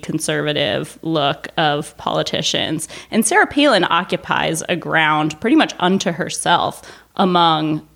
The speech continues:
big time politicians. I mean, just to see somebody wear a sequined leather jacket in a courtroom is pretty unique.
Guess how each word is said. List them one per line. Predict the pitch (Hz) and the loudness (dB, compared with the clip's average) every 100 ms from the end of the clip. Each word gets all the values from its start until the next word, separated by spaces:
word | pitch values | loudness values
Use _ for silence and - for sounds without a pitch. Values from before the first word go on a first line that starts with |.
| - 160 | -14 -6
big | 151 180 | -2 -2
time | 160 175 156 | -2 -4 -2
politicians. | 185 156 151 - 160 - 147 143 160 - - | 0 -2 -2 -2 -2 0 -2 -2 -2 -4 -2
I | 196 | 2
mean, | 190 175 165 - | 4 4 2 2
just | 208 226 | 0 2
to | 220 | 0
see | 208 190 | 0 0
somebody | 180 185 160 | 0 2 2
wear | 160 151 - | 2 2 0
a | 180 | -2
sequined | 185 170 170 160 | -2 -2 0 0
leather | 151 156 151 | 0 0 0
jacket | 160 165 - - - | 2 0 -2 -6 -4
in | 160 | -2
a | 151 | -2
courtroom | - 415 - 170 160 165 - - _ _ - | 0 0 2 2 2 0 -6 -20 _ _ 2
is | 196 | 2
pretty | - 233 165 156 151 - _ | 2 0 2 2 0 -4 _
unique. | 190 180 175 147 160 - | 0 2 2 0 -4 -8